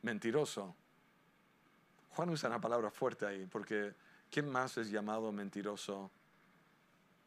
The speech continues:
Cristo llama a alguien mentiroso, el padre de toda mentira. Dice, "Eso, eso es cómo te estás pareciendo". Porque el que no ama a su hermano a quien ha visto, no puede amar a Dios a quien no ha visto.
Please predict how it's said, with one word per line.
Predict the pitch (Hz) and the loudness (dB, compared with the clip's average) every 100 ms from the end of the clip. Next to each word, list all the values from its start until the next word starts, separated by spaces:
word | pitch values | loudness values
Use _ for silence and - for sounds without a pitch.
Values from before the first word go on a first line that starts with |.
| _ - | _ -4
Cristo | 110 - 107 101 92 - - | -2 0 -2 -2 -6 -12 -4
llama | 101 98 | -2 -2
a | 98 | -2
alguien | 98 98 | -2 -2
mentiroso, | 98 90 95 98 - 95 92 - _ - _ _ _ | -4 -4 -4 -4 -4 -6 -6 -14 _ -20 _ _ _
el | 95 | -8
padre | - 110 107 104 | 6 8 8 4
de | 107 104 | 2 2
toda | 101 101 | 2 2
mentira. | 95 92 104 101 98 95 - - | 0 -2 -2 0 0 -2 -8 -12
Dice, | - 120 117 | -2 0 2
"Eso, | 123 | 0
eso | 123 135 | -2 -2
es | 110 110 - - - - _ - | -4 -6 -12 -20 -20 -20 _ -8
cómo | 120 110 | -4 -2
te | 107 | 2
estás | 117 - | 2 2
pareciendo". | 107 98 - 117 104 104 - - - - - - - | 2 2 2 2 2 -2 -4 -16 -20 -20 -20 -20 0
Porque | 131 143 | 8 8
el | 135 | 10
que | 156 | 10
no | 170 | 10
ama | 175 | 10
a | 147 | 8
su | 139 | 6
hermano | 131 147 156 | 6 6 6
a | 127 | 6
quien | 147 139 | 4 4
ha | 120 | 4
visto, | 117 147 185 - 117 123 | 6 4 4 2 2 4
no | 143 127 | 2 6
puede | 135 | 6
amar | 127 127 | 8 8
a | 123 | 6
Dios | 117 147 151 | 6 4 4
a | 120 | 2
quien | 139 131 | 2 4
no | 160 | 4
ha | 247 | 2
visto. | 139 107 - 107 101 | 0 -4 -4 -4 -6